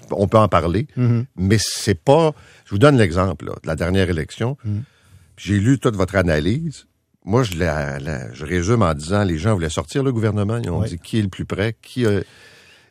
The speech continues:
Speaker 2: Ça,
Speaker 1: ben,
Speaker 2: c'est
Speaker 1: on se tourne vers, vers, même si on n'est pas d'accord avec la caq sur des idées.
Speaker 2: Ce serait vrai, Paul, si on n'avait pas, euh, disons, un échantillon de contrôle, comme on dit.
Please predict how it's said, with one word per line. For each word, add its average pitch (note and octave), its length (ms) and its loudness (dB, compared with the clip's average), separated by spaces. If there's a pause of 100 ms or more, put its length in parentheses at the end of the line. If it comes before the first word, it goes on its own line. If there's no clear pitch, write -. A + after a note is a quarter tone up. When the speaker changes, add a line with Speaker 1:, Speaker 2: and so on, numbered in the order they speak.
(140)
Speaker 2:
Ça, - 0 -
Speaker 1:
ben, A#2+ 180 6
Speaker 2:
c'est - 260 -8
Speaker 1:
on A2 160 -2
se - 80 -2
tourne B2 200 4
vers, G2 240 4
vers, F#2 220 2
même G#2 380 4
si - 100 0
on B2 40 4
n'est A2 80 4
pas A#2+ 120 4
d'accord A2+ 260 6
avec F#2+ 160 4
la F2 140 2
caq G#2+ 220 2
sur F#2+ 120 -2
des D#2+ 260 -4
idées. D2 280 -2 (400)
Speaker 2:
Ce - 180 -2
serait A3+ 220 0
vrai, C#3+ 320 4 (100)
Paul, C#3 300 2 (400)
si - 200 -10
on A3 120 -2
n'avait C#3 260 0
pas, F#3 380 -2 (200)
euh, G#2 80 -8
disons, A#2 380 -4
un A2+ 140 -2
échantillon C#3+ 420 0
de - 80 -8
contrôle, C3+ 560 -2
comme G#2 220 -6
on G#2 80 -4
dit. G#2+ 160 -8